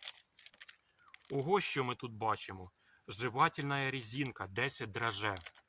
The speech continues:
А для чого оркам на війні жувальна гумка? Ви мені скажіть.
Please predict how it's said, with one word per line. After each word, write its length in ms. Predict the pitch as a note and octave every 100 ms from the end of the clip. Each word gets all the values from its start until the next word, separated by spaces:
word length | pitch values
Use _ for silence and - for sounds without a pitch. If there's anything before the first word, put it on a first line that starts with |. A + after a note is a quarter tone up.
| _ _ - - - - -
А 120 | A#2
для 180 | A2 D3+
чого 520 | - F3+ D#3+ E3 -
оркам 380 | C#3+ E3 C3+ A#2+
на 120 | A#2+
війні 340 | A2 A2+ E3 G3
жувальна 540 | A2+ G#2+ B2+ C3 A#2+
гумка? 460 | A2+ C3 A#2 - F2 _ -
Ви 120 | A2+
мені 180 | A2+ A2
скажіть. 480 | - G#2+ F#2+ F2